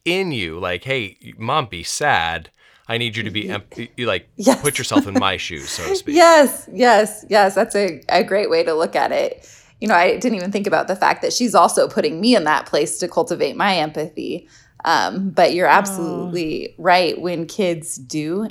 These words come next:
Speaker 2: engage in this kind of play, I mean, that's one of the main benefits is that they are literally putting themselves in someone else's shoes in imaginary play.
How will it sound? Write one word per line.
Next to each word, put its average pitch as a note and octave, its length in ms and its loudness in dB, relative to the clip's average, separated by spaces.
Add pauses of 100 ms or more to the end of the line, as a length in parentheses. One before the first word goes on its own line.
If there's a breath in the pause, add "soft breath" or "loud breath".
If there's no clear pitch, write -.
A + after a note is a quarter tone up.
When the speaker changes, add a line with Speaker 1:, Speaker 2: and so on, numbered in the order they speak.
Speaker 2:
engage A3+ 380 -2
in A3+ 80 -2
this A3+ 160 -6
kind A#3 200 -2
of A3+ 160 -6
play, A#3 220 2
I G#3 60 0
mean, E3 160 -4
that's F3 240 -6
one G#3+ 100 0
of E3 80 -4
the D#3 80 -4
main E3 240 -8
benefits E3 560 -4
is D#3 180 -10
that - 240 -2 (200 loud breath)
they A#3 100 8
are C4 100 8
literally G3 520 2
putting F#3+ 300 -2
themselves G3 440 2
in F3 100 -6
someone D3 260 -4
else's C3+ 360 -4
shoes - 400 -10
in D#3+ 80 -6
imaginary D3 560 -4
play. - 340 -6